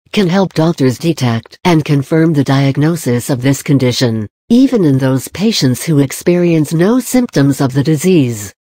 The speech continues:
P S A, a type of protein produced by the prostate glands, is known as a biological marker or a tumor marker. Low level of P S A in the blood in men is considered normal, but increased levels indicate prostate cancer.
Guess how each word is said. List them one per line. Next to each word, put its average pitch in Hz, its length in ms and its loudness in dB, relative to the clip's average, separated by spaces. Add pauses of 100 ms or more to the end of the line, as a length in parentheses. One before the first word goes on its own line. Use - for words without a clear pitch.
(360)
P 180 220 0
S 165 280 -2
A, 131 320 -2 (220)
a 202 100 0
type 175 300 -4
of 147 140 -2
protein 196 440 -2
produced 170 480 0
by 135 120 0
the 127 140 0
prostate 175 600 -4
glands, 151 600 -2 (220)
is 170 240 0
known 165 240 0
as 147 160 -2
a 135 60 0
biological 151 760 0
marker 143 460 0
or 135 160 2
a 135 80 0
tumor 214 380 2
marker. 120 520 -2 (520)
Low 170 260 2
level 175 440 0
of 135 120 -6
P 196 260 0
S 160 200 -2
A 196 180 0
in 135 140 2
the 135 80 0
blood 160 340 -2
in 135 160 2
men 165 180 0
is 147 200 0
considered 185 600 -2
normal, 170 600 0 (200)
but 208 280 0
increased 208 580 -2
levels 160 560 0
indicate 165 560 0
prostate 160 580 -2
cancer. 143 540 -2